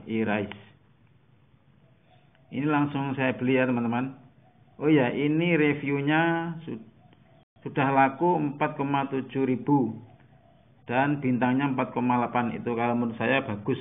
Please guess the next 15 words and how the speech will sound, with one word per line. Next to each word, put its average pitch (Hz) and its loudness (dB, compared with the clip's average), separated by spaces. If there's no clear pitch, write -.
reviewnya. 110 -2
Kita 123 0
langsung 131 0
beli 131 0
saja 147 0
ya. 135 4
Nanti 143 0
untuk 151 2
review 147 4
yang 143 2
bintang 135 2
satu 160 0
bisa 127 -2
cek 131 -4
sendiri 139 0